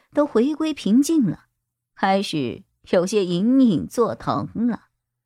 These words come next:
叶一辉看了一眼，没有办法去在意，这种伤对于警察而言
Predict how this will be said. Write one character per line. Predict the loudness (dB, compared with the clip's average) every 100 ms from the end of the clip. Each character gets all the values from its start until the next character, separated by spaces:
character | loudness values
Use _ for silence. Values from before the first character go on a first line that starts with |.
| _ _ _ _ _ _ _ _ _
叶 | 2 4 4
一 | 0
辉 | -4 -2
看 | 0 0 0
了 |
一 | -2 -2 -2
眼， | -2 -4 -8 _ -4
没 | 0 2
有 | 2 0
办 | -2 -2
法 | -4
去 | -6 -6
在 | -6 -8
意， | -10 -18 _ _ _ _ _ _ _
这 | 0 0 0
种 | 0 -2 -2
伤 | 0 0 0
对 | 0 -2
于 | -2
警 | -4 -2 -4 -4
察 | -4 -4
而 | -2 -2
言 | -4 -8